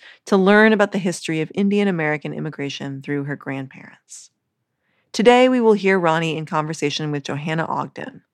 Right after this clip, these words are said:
Jo is an independent historian who focuses on South Asian history in Oregon, especially the formation of the Ghadar Party. Ghadar was an Indian expat movement that arose in the U S to oppose the British colonial forces in India.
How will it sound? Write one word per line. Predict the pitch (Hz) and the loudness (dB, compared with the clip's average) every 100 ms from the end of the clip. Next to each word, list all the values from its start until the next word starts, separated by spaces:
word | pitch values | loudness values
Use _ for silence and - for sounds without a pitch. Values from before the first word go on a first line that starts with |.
| _ _ _ _ _ - | _ _ _ _ _ 4
Jo | 202 220 247 | 6 8 6
is | |
an | 202 | 6
independent | 185 170 - 190 165 | 4 2 0 0 0
historian | 165 - 160 156 160 139 135 | -2 -4 -2 -2 -2 -2 -4
who | 151 | -6
focuses | 160 165 202 202 196 196 | -4 -4 -6 0 0 2
on | 160 | -2
South | 143 - 180 - | -4 -2 -4 -2
Asian | 170 180 175 | -2 -2 -4
history | 151 - 151 147 147 | -6 -8 -6 -6 -6
in | 147 | -8
Oregon, | - 143 139 135 135 - _ _ - _ | -6 -6 -6 -4 -6 -6 _ _ -20 _
especially | - - 220 262 180 170 165 | -10 0 2 2 0 0 0
the | 160 | -2
formation | 160 160 170 185 202 190 | -4 -2 0 0 0 -2
of | - 156 | -4 -6
the | |
Ghadar | 143 - 147 139 | -8 -4 -4 -6
Party. | - 131 - - _ _ _ _ _ _ _ _ | -8 -12 -12 -18 _ _ _ _ _ _ _ _
Ghadar | 214 262 269 | 6 6 6
was | 247 | 6
an | 220 - | 4 2
Indian | 214 208 220 208 196 - | 2 4 4 2 0 -2
expat | 196 - - 143 | -2 -2 -8 -6
movement | 143 - - - - - | -6 -10 -10 -14 -10 -2
that | 160 | 0
arose | 165 185 214 233 | 2 6 6 4
in | 226 | 0
the | 226 | 2
U | 220 170 | 2 2
S | 139 139 - | 0 0 -4
to | 175 | -4
oppose | 165 - 170 170 170 | -4 -2 0 0 -2
the | 165 | -6
British | 160 151 147 | -4 -4 -4
colonial | - 151 147 147 | -10 -8 -6 -8
forces | 147 - 139 - 139 | -8 -10 -10 -10 -12
in | 147 | -10
India. | 139 135 139 139 - | -8 -8 -8 -12 -14